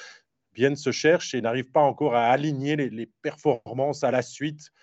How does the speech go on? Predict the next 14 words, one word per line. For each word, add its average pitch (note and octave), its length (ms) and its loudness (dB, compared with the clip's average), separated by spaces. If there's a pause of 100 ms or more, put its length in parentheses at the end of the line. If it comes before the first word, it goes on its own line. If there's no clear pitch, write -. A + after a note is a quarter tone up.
(280)
euh, G2+ 460 0
comme C3 120 -4
il C3 80 -4
a A#2 60 -2
réussi A#2+ 300 -2
à A2+ 40 4
le G#2 60 0
faire, A#2 300 -2
euh, G2 80 -4
notamment G#2 420 -8 (220)
toutes C#3 140 -8
ces B2+ 140 -2
dernières, A2 340 0
euh, G2 360 2